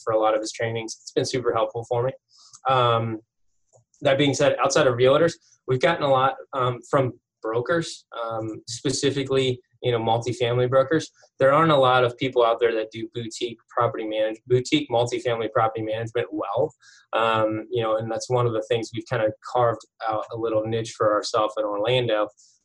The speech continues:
um, that we're one of the go-to people, one of the go-to companies for that smaller multifamily property, you know, kind of fifty units and under. Um, gotten to know some of the brokers and received quite a good deal of business, um, from, from that. Um,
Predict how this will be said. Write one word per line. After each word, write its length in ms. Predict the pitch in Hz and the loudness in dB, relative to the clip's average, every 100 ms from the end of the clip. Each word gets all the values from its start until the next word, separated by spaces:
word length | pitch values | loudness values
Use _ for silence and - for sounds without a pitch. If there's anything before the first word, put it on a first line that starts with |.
| - | -4
um, 400 | 113 107 104 101 - | -2 0 -4 -8 -4
that 220 | 113 113 | -4 -2
we're 100 | 113 | -2
one 180 | 117 113 | 0 0
of 60 | |
the 60 | 107 | -2
go-to 420 | 104 110 - 110 | -4 -6 -6 -10
people, 500 | - 117 113 107 104 - | -10 -10 0 2 2 0
one 140 | 127 | 0
of 60 | - | 2
the 100 | 113 | 0
go-to 260 | 110 - - | 0 -2 -6
companies 360 | 110 107 104 - | -4 -4 -8 -10
for 340 | 113 110 104 - _ _ - | -2 2 2 -2 _ _ -2
that 200 | 110 - | -2 -2
smaller 540 | - 127 117 113 110 | -2 2 4 4 2
multifamily 680 | 110 107 - 107 120 110 101 | 2 0 0 -4 -4 -2 -4
property, 540 | 113 107 104 104 101 - | -2 -2 -2 -4 -6 -10
you 80 | 104 | -12
know, 80 | 101 - | -12 -10
kind 100 | 104 | -12
of 40 | - | -8
fifty 220 | - 113 | -8 -6
units 280 | 107 107 98 | -10 -10 -10
and 100 | 104 | -12
under. 180 | 98 - _ _ _ - | -12 -16 _ _ _ -4
Um, 180 | 110 104 | -4 0
gotten 200 | 123 117 | 0 0
to 60 | 117 | -2
know 140 | 113 | -4
some 160 | 107 110 | -4 -6
of 60 | 107 | -4
the 80 | |
brokers 540 | 120 143 143 147 135 120 | 2 4 4 4 2 0
and 100 | 113 | -6
received 340 | 104 123 110 | -6 -10 -8
quite 180 | - 113 | -2 -2
a 100 | 107 | -2
good 160 | 113 107 - | -4 -6 -8
deal 180 | 110 107 | -6 -6
of 80 | - | -4
business, 540 | 107 107 101 - - _ 107 | -8 -6 -8 -8 -14 _ -10
um, 380 | 101 98 101 - _ _ _ _ | -8 -8 -10 -16 _ _ _ _
from, 380 | 131 113 110 - - | 0 0 -4 -8 -6
from 200 | 123 110 | -4 -4
that. 300 | 107 104 - - - 113 | -4 -6 -8 -16 -16 -10
Um, 400 | 110 107 104 | -6 -6 -8